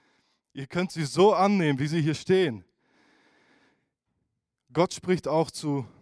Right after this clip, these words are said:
durch Menschen zu uns. Also es kann immer mal jemand zu dir kommen und sagen, "Ey, Georg, kannst du das und das übernehmen? Kannst du das und das tun?" Und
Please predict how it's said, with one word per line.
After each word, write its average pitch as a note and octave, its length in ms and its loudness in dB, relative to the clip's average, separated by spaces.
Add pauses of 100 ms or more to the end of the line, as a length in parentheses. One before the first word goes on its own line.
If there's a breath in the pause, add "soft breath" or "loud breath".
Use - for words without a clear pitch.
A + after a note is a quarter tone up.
(100)
durch D3 240 0
Menschen D3+ 480 -4
zu C3 240 -10
uns. A2 420 -12 (680 soft breath)
Also A#2+ 220 -8
es B2 140 -10
kann C#3+ 180 -8
immer D#3 220 -6
mal C3+ 220 -4
jemand B2+ 280 -8
zu - 160 -14
dir D3+ 120 -6
kommen C3 260 -12
und A#2 80 -14
sagen, A#2+ 280 -12
"Ey, D3 280 -12 (1300 soft breath)
Georg, C#3+ 280 -6
kannst C#3 240 -14
du C3 40 -20
das C3 200 -14
und C3 80 -12
das B2 200 -10
übernehmen? A2+ 480 -10 (580 soft breath)
Kannst - 220 -16
du B2+ 40 -20
das B2 240 -14
und B2+ 60 -8
das A2+ 240 -14
tun?" G2+ 320 -18 (1800)
Und - 480 -10